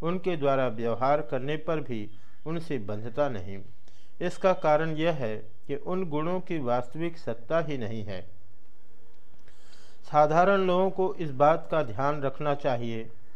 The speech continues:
कि जो लोग विषयों के सेवन और उदर पोषण में ही लगे हुए हैं, उन असत पुरुषों का संग कभी न करें, क्योंकि उनका अनुगमन करने वाले पुरुष की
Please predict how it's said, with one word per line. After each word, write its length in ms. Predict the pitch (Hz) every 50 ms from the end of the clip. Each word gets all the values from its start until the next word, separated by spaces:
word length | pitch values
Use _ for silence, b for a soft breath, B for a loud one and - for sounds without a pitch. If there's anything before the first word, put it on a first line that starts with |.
| - -
कि 100 | - 147
जो 220 | 131 139 160 170 175
लोग 260 | 175 175 180 170 160
विषयों 460 | 147 139 147 143 - 175 175 185 185
के 220 | 180 - 160 139
सेवन 580 | 123 - - 131 131 127 139 139 135 135 135 139 b b b b b b b b
और 200 | - 143 147 147
उदर 380 | 143 - - 165 165 196 202 196
पोषण 440 | 196 - 170 156 143 - 160 151 151
में 240 | 156 151 143 135 120
ही 160 | 135 139 135
लगे 300 | 120 117 113 135 151 143
हुए 200 | 131 131 131 123
हैं, 320 | 104 95 104 98 95 92 - - b b b b b b b - -
उन 200 | 156 156 156 - -
असत 360 | 147 139 - 185 180 180 - -
पुरुषों 400 | 151 139 143 139 - 165 165 165
का 180 | 160 151 127
संग 460 | 113 - - 139 135 143 143 147 143 143 b b b b b b - -
कभी 260 | 135 120 143 185 185
न 160 | 165 127 104
करें, 400 | - - 104 98 95 92 - - - - b b b b b b b b -
क्योंकि 280 | 175 185 185 185 208
उनका 400 | 202 196 180 170 175 170 185 185
अनुगमन 640 | 170 92 - 151 139 143 147 143 160 160 170 175 175
करने 360 | 160 - 143 135 139 151 160
वाले 300 | 165 156 143 135 131 123
पुरुष 420 | 113 - - 131 131 151 147 - -
की 360 | - 123 110 104 104 104